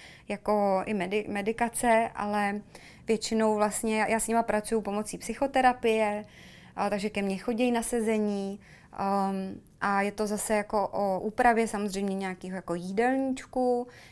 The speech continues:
je to o změně těch návyků z tě-, z těch takových těch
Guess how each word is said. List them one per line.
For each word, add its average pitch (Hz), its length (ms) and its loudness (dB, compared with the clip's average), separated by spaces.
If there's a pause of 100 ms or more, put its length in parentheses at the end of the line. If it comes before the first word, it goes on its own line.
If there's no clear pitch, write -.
je 214 120 0
to 214 300 0
o 202 220 -2
změně 202 380 -2
těch 202 220 -10
návyků 262 720 0
z - 120 -12
tě-, 214 240 -4
z - 160 -6
těch 226 180 -4
takových 202 380 -4
těch 226 160 -6